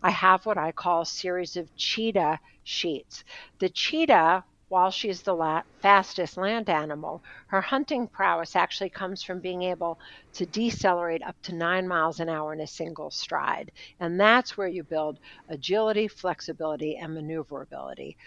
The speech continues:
So everywhere where I recommend a strategic stop, I give you a cheetah sheet, which has a list of questions that are gonna guide you to help your thinking, your analysis,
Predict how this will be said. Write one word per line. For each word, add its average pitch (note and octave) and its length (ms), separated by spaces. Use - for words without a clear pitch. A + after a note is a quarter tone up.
So - 160
everywhere A3+ 720
where F3+ 160
I E3 60
recommend E3+ 800
a E3 80
strategic E3+ 720
stop, A#3+ 580
I F3 260
give G#3+ 300
you F#3 320
a F3 80
cheetah A3+ 460
sheet, E3 420
which A3+ 180
has A#3 220
a B3 40
list C#4 360
of - 120
questions E4+ 540
that A3 100
are G3+ 100
gonna G3 200
guide F#3 420
you F#3+ 120
to E3 80
help F#3+ 280
your F3+ 120
thinking, A3 520
your F3+ 140
analysis, G3+ 720